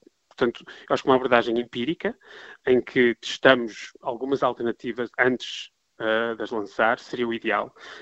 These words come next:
E há, é algo que, que, que no futuro esperemos que, que possa ser possível de, de estabelecer,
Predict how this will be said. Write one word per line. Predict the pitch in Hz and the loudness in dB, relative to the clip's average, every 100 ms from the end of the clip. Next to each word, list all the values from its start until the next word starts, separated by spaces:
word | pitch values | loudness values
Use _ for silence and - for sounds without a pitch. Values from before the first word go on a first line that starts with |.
| - | -4
E | - | 2
há, | 113 110 123 - | 4 4 2 -4
é | 117 | -2
algo | 113 120 123 - | 0 -2 -6 -8
que, | 120 107 | -8 -8
que, | - 113 | -6 -8
que | - | -6
no | 107 107 | -6 -6
futuro | - - 123 139 | -8 -2 0 0
esperemos | - - 113 110 - | -4 2 2 2 -2
que, | - 107 | -4 -6
que | - - | -4 -2
possa | 110 107 | -2 -2
ser | - | -6
possível | - 110 104 110 110 | -2 0 0 -2 -4
de, | 110 127 113 | -6 -8 -12
de | - - | -16 -10
estabelecer, | - - 113 101 - 117 | -2 -2 -2 -2 0 0